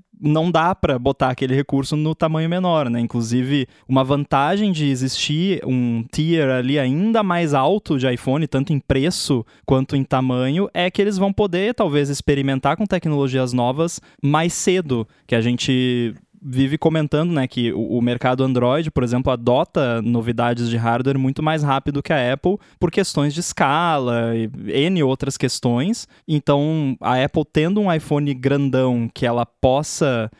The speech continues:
se dar ao luxo ali de colocar tecnologias talvez que não teria como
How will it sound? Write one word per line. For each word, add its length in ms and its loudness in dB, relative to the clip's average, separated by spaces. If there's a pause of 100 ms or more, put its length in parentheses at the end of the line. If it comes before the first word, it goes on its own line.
(120)
se 260 -2
dar 200 2
ao 180 2
luxo 560 2
ali 300 0
de 120 -4
colocar 480 0
tecnologias 800 -2
talvez 400 -2
que 100 -4
não 160 0
teria 460 0
como 600 0